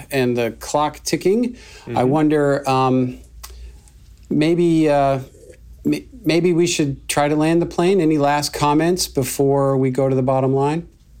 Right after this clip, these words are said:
Speaker 2: I think the only thing I would say, um, before that is, um, while being mindful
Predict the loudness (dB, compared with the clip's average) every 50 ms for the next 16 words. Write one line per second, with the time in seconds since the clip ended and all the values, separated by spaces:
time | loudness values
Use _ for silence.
0 | -14 -12 -12 -14 -16 -10 -10 -6 -6 -2 0 0 2 2 2 0 0 0 2 2
1 | 0 0 2 4 4 4 4 4 2 -2 -2 -2 -2 0 0 2 0 0 -2 -4
2 | -6 -8 -4 -4 -4 -2 2 2 2 4 4 2 2 0 0 0 0 2 2 2
3 | 2 0 0 0 0 0 0 0 -2 -4 -8 -12 -20 -20 -20 -18 -18 -18 -18 -10
4 | -2 0 2 2 4 2 2 2 0 -2 -6 -12 -12 -10 -4 -2 0 2 2 2
5 | 2 0 -2 -4 -6 -8 -10 -6 -4 -2 0 2 2 2 2 2 2 2 2 0
6 | -4